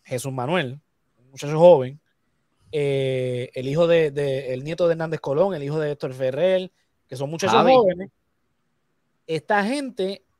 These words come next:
Speaker 1: están repitiendo los mismos discursos de antes, que ya no,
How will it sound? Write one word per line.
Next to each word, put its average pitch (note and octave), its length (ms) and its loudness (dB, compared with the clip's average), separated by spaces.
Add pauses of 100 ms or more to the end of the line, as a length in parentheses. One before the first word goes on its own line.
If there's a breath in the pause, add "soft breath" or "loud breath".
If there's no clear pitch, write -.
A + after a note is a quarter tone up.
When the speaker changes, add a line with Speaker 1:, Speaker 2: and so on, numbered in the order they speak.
(640)
Speaker 1:
están E3 560 -6 (280)
repitiendo E3+ 640 -4
los A3 140 -4
mismos F#3 260 -8
discursos G#3 460 -8
de B3 80 0
antes, C4+ 220 -4
que F3+ 140 -6
ya D3 220 -6
no, A#3 220 -8